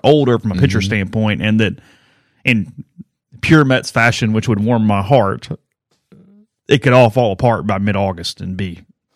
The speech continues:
Speaker 1: a complete disaster with an injury or two.
Speaker 2: I'm not picking the Mets.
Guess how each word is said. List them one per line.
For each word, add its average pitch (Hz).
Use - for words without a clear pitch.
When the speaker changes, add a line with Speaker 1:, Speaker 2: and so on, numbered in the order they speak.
Speaker 1:
a 117
complete 110
disaster 104
with 92
an 90
injury 90
or -
two. -
Speaker 2:
I'm 92
not -
picking 90
the 73
Mets. 80